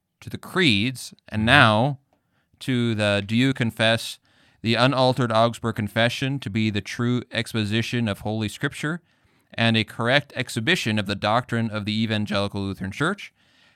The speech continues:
Speaker 1: And do you confess that the Apology of the Augsburg Confession, the small and large catechisms of Mar-, of Martin Luther, the small called articles, the treatise on the power and the primacy of the Pope,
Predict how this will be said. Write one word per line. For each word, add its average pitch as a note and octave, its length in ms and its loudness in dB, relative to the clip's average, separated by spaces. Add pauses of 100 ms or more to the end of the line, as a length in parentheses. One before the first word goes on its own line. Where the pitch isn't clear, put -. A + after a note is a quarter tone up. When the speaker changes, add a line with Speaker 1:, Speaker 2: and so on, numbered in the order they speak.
Speaker 1:
And D3+ 200 0
do D#3 60 2
you D#3 80 4
confess C3+ 560 4
that A2+ 100 -2
the A2+ 100 -4
Apology C3 540 0
of B2+ 80 0
the A#2+ 100 0
Augsburg A2+ 520 -2
Confession, B2+ 560 -2
the G#2+ 60 -4
small A#2 420 -2
and A2 200 -4
large A2 320 0
catechisms A2 580 -2
of G#2 40 -4
Mar-, G2+ 300 -2
of G2 180 -4
Martin A2 300 0
Luther, G#2 360 -4 (520)
the - 120 -6
small C3 320 4
called C3 240 4
articles, B2+ 600 2
the A#2 80 0
treatise D3 500 -2
on G#2+ 180 0
the G#2+ 120 0
power C3+ 360 2
and A#2+ 100 2
the G#2+ 60 0
primacy A2+ 520 -2
of G2 80 -2
the G2 100 -4
Pope, D3+ 380 -2